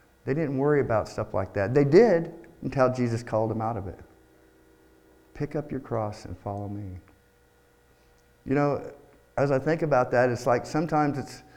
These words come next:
it's difficult to let go of certain things, to let go of things that are so familiar to us, our jobs and stuff. But don't get me wrong, I'm not saying that God wants you to quit your job and be a preacher.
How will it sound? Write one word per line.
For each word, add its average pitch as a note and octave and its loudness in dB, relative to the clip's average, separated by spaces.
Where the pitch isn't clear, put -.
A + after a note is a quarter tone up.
it's - -8
difficult B2+ -2
to C3+ 4
let C3+ 6
go C3+ 6
of A#2 0
certain A2 -4
things, G#2+ -6
to - -8
let C3 2
go C3 6
of A2 2
things C3+ 0
that B2 4
are A#2+ 4
so C3+ 0
familiar C3 2
to A2+ -4
us, - -14
our A2+ -2
jobs A2+ 2
and G#2 -2
stuff. G#2+ 0
But B2 -2
don't F3 4
get E3+ 2
me D3+ 0
wrong, C#3 2
I'm C3+ 2
not C#3+ 2
saying D3+ 2
that C3 -2
God C#3+ 8
wants C#3+ 2
you D3+ 0
to C3+ -2
quit D3 2
your D3+ 4
job C#3 6
and C3+ 4
be D3 8
a D3 4
preacher. C3 -2